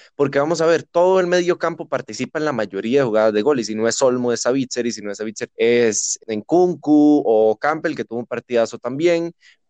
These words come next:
y por allá Poulsen, que no fue su mejor partido, pivoteó y peleó muchísimas pelotas que le dieron demasiada estabilidad en ataque y demasiada como profundidad también al mismo tiempo.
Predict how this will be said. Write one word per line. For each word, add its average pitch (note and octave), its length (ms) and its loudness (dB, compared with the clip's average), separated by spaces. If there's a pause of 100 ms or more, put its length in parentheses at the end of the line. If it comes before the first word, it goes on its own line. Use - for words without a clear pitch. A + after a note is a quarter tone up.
(120)
y C3+ 160 2
por A#2+ 180 0
allá A#2+ 220 0
Poulsen, C#3+ 420 0
que A2+ 100 -6
no A2+ 120 -2
fue C3 120 -2
su C3+ 80 -2
mejor A#2 240 -4
partido, C3+ 460 -4 (140)
pivoteó A#2+ 480 2
y C#3 40 2
peleó A#2+ 300 -2
muchísimas B2 560 -2
pelotas B2 400 -4
que - 120 -8
le G2+ 80 -2
dieron A2 360 0
demasiada G#2+ 760 2 (120)
estabilidad G#2+ 760 -2 (140)
en G#2 140 -6
ataque G2+ 380 -6
y A#2 120 -6
demasiada G#2 420 0
como A2+ 200 -10
profundidad G#2 680 -4
también G#2 380 -2
al G2 60 -4
mismo G2+ 200 -6
tiempo. G#2+ 380 -6